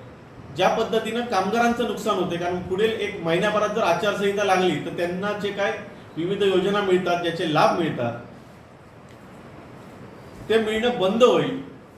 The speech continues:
जे आचारसंहिता कालावधी संपेपर्यंत. त्यामुळे जी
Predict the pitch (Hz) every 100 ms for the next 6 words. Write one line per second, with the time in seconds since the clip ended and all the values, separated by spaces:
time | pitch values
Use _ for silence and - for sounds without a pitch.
0 | - - - - - - - 151 202 202
1 | 165 214 190 196 190 220 185 180 180 208
2 | 190 185 226 175 147 123 160 170 - 180
3 | 185 226 240 - - - - - 147 175